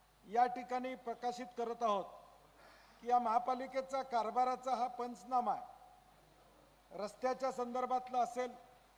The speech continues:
ड्रेनेजच्या संदर्भातला असेल, कोल्हापुरातल्या असुविधा असतील, या सगळ्याला जबाबदार कोण आहे?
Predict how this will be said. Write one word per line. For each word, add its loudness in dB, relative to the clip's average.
ड्रेनेजच्या 0
संदर्भातला 0
असेल, 0
कोल्हापुरातल्या 4
असुविधा 2
असतील, -2
या 2
सगळ्याला -2
जबाबदार 2
कोण -2
आहे? 0